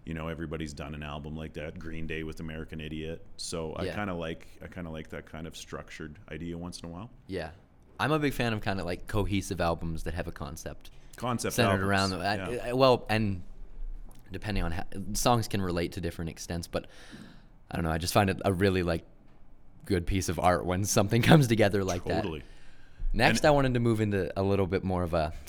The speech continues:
Speaker 2: a very popular artist that I wanna know your opinion on.
Speaker 1: Okay.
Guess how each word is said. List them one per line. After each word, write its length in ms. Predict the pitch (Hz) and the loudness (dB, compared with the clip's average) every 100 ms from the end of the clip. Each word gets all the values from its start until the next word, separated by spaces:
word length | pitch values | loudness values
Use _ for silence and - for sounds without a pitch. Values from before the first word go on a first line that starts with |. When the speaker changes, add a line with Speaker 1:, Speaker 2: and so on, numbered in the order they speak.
| - - - | -10 -6 0
Speaker 2:
a 80 | |
very 320 | 110 135 151 139 | 6 8 8 8
popular 420 | 123 107 98 90 | 6 6 4 4
artist 380 | 85 80 80 - | 4 2 -2 -2
that 80 | 82 | -2
I 20 | |
wanna 200 | 78 78 | -2 -4
know 100 | 76 | -2
your 120 | 73 | 0
opinion 340 | - 85 82 80 | 0 -2 -2 -2
on. 180 | 76 69 | -4 -4
Speaker 1:
Okay. 200 | 85 | -4